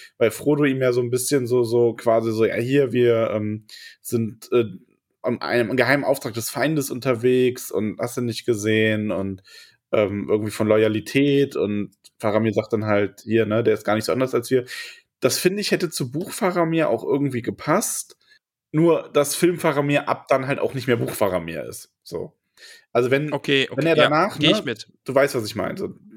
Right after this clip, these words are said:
Speaker 1: dann wär alles
Speaker 2: Ja.
Speaker 1: cool gewesen, dann hätte man das gerne so machen können, nur, also das ist nicht der Teil, den Faramir ruiniert im Film. Da geht's <laughs> eigentlich noch. Ähm,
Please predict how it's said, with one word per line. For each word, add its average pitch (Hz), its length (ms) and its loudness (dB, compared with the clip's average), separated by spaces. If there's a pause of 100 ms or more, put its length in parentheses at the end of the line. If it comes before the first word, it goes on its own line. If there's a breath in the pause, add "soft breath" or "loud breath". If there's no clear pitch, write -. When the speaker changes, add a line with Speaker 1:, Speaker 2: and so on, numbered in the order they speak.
Speaker 1:
dann 143 160 0
wär 190 120 4
alles 160 160 -2
Speaker 2:
Ja. 143 160 2
Speaker 1:
cool 170 80 -2
gewesen, 160 400 0
dann 139 80 -4
hätte 147 140 -4
man 143 120 -4
das 131 120 0
gerne 135 220 -2
so 117 100 -6
machen 127 260 -8
können, 131 300 -6 (380 loud breath)
nur, 135 640 2 (360)
also 139 220 0
das 151 200 0
ist - 140 -8
nicht 180 200 -2
der 165 100 4
Teil, 147 260 0
den 123 120 0
Faramir 113 460 -2
ruiniert 104 400 -2
im 92 120 -12
Film. - 340 -2 (340)
Da 127 160 4
geht's 165 280 2
<laughs> - 0 -
eigentlich 160 640 -2
noch. 113 320 -4 (560 loud breath)
Ähm, 120 400 0